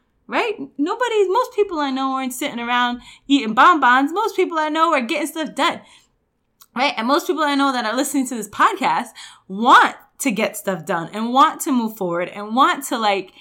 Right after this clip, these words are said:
succeed and do things and, and be successful in whatever area, right? So you, you have stuff on your calendar. You have to put the time. You have to say, "Okay, I put all these due dates and can that fit, can't that fit on there?"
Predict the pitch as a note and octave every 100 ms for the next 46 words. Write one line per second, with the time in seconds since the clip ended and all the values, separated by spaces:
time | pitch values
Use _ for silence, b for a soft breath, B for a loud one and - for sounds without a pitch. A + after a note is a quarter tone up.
0 | B B B - C4 - - C4+ A#3 G#3
1 | - G#3 G#3 B3+ B3 A3 G3 F#3+ F#3+ G3
2 | F#3+ G3+ F#3 F#3 F#3 F#3 - F3 G3+ A#3
3 | A3 G#3 G3+ G3+ F#3+ - G3 G3 G3+ G#3+
4 | C4+ F4+ F4 B3 F3+ D#3+ D#3+ - G3 B3+
5 | - B B B - C4+ A3+ G3+ - _
6 | _ - G#3+ A3+ - G3 G#3 C4 F#4+ -
7 | B4+ A#4+ F#4+ F#4 G#4+ D#4 - - b _
8 | G3 A#3 - A#3 D4 - E4 - E4 D#4+
9 | D4+ D4+ - E4+ A3 F3 F#3 b b G#3+
10 | A3 C#4+ D4+ D4 C#4 B3 G3+ G3+ - _
11 | _ _ _ _ - B3+ C#4 D#4 C#4 C4+
12 | C4+ G#3+ C4+ F#3+ F3+ F3 - - _ _
13 | _ _ G#3+ G#3 G3+ G3 F#3+ F#3+ - C#4
14 | C4+ C4 B3 - B3+ - - - C4 B3
15 | A3 A3+ G#3 G3 E3+ -